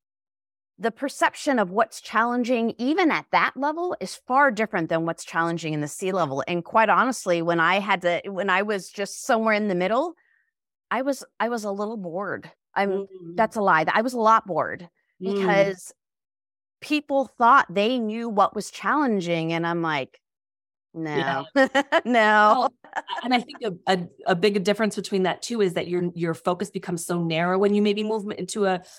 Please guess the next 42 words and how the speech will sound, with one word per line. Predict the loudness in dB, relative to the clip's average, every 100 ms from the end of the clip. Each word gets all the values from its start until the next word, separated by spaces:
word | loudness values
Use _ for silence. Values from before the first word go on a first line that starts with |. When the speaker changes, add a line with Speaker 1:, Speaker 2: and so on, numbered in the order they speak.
| _
Speaker 2:
a | -6 -6 -14 _ _
project | 0 0 0
management | 0 0 -2 -2 -2
ro-, | 0 0 0
role | -2 0 0
or |
a | 0
program | -2 -2 0 0
management | -2 -4 -4 -8 -2
role. | 0 2
Your, | 0 -2
your | -4
focus | -2 -2 -2 -2
really | 0 2
narrows | 0 2 2 0 -2
down | -4 -4
to | -2
that | -4 -4
one | -4 -2
or | -2
two | -6 -8
projects | 0 0 2 -2 -2 -16 _ _ _
versus | 0 0 2 -2 -2
when | -4
we're | -2
in | -2 -2
this | -4 -10 -10
E | -2 0
A | 2 2 0
or | -4
this | -8 -10
executive | -4 -2 0 0 2
role | 0
that, | -2 -4
I | -2
mean, | -2 -6 _ _ _ _
that's, | 0 0 0 -10 -8
uh, | -8 -8 -12 _ _ _
that | 0 0
one | -2 0 0 0
project | 0 0 2 0 0
is | -4 -4